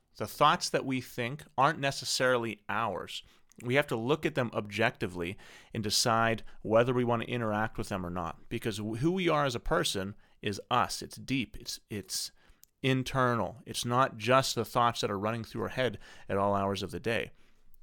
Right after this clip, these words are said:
Thoughts come to us from messages we see on our phone, iPad, T V, computer, things we hear from people outside when we're walking around, from our friends, from family.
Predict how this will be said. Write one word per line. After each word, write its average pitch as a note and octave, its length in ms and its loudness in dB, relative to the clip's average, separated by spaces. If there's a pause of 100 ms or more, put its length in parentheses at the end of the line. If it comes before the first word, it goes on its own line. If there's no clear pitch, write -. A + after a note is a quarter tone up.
Thoughts C#3+ 340 2
come D3 280 -2
to B2 160 2
us A#2 240 2
from F#2+ 400 -2 (440)
messages A2+ 580 0
we G2+ 80 -2
see G#2+ 200 -2
on F#2+ 120 -2
our F#2 80 -4
phone, A2 500 -2 (100)
iPad, G#2 540 -4
T C3+ 220 -4
V, A#2 180 -4
computer, A2 600 -2
things C3 300 -6
we A#2 100 -4
hear B2+ 200 0
from A2+ 160 -6
people A2 280 -2
outside G#2+ 460 2
when G#2 120 -2
we're G2+ 60 -2
walking G#2 340 0
around, G2 260 -2
from G2+ 160 -6
our F#2+ 60 -4
friends, G#2+ 340 -4
from G2+ 160 -8
family. G2+ 500 -4